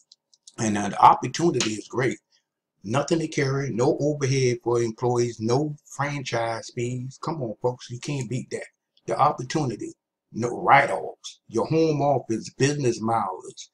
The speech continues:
cell phones. You know, these are, uh, things that you can write off, business meals, computers, softwares, equipment, business travel. I mean, are you kidding me?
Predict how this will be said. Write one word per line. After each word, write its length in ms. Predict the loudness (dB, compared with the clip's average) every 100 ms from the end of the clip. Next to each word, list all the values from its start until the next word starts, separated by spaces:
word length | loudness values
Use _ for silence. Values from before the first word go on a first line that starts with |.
| _
cell 420 | -8 0 2 2 0
phones. 640 | -2 -2 -4 -8 -12 -18 _ -20 _ -6
You 120 | 2
know, 200 | 4 4
these 400 | 2 0 0 0
are, 320 | 0 0 -2 -4
uh, 180 | -4 -4 -2
things 300 | 0 0 0
that 180 | -2 -4
you 60 |
can 140 | -2 2
write 260 | 2 2
off, 180 | 0 0
business 420 | 0 2 0 -2 0
meals, 480 | 0 0 -4 -14 -18 -20 -8
computers, 640 | -6 -2 2 2 2 -2
softwares, 580 | 0 0 0 -2 -2 -2
equipment, 540 | -6 -2 -2 -4 -14 -16 _ _ _
business 400 | 6 6 4 -4
travel. 580 | -4 -4 -2 -4 -10 -16 _ _ _ _ _ -8
I 60 |
mean, 260 | -4 -2 -2
are 80 | -2
you 120 | -2
kidding 280 | 4 4 4
me? 200 | -2